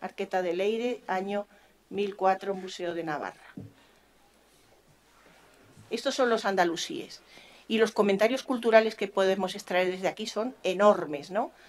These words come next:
Desde los utensilios, las figuras, los objetos, la cultura material, eh, incluso aquella cultura que difundió en Al-Ándalus un héroe civilizador de la categoría de Ziriab, que viene desde Irak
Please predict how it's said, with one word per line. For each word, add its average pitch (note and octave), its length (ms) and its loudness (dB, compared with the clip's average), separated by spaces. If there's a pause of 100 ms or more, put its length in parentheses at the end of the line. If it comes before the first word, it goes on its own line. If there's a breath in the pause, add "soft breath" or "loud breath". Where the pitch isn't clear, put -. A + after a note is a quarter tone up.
(180 loud breath)
Desde F#3 240 -6
los E3+ 220 -6
utensilios, G#3+ 800 -2
las C#4 160 -2
figuras, G#3 580 2 (380 loud breath)
los E3+ 260 -6
objetos, G#3+ 560 -2
la F3+ 100 2
cultura F#3 400 0
material, F3+ 640 0 (480 loud breath)
eh, G3 560 2
incluso A#3+ 680 -2
aquella A3 380 2
cultura G3+ 800 -2 (520 loud breath)
que G3 140 4
difundió G3 400 2
en G#3 120 6
Al-Ándalus G3+ 680 4
un G#3+ 160 0
héroe G#3 320 2
civilizador F#3+ 880 -2
de F3+ 100 0
la E3+ 100 -4
categoría E3+ 520 -2
de F#3 140 2
Ziriab, F#3+ 560 6 (440 loud breath)
que F3+ 140 -4
viene G3 300 2
desde F#3+ 520 0 (380)
Irak G3+ 500 2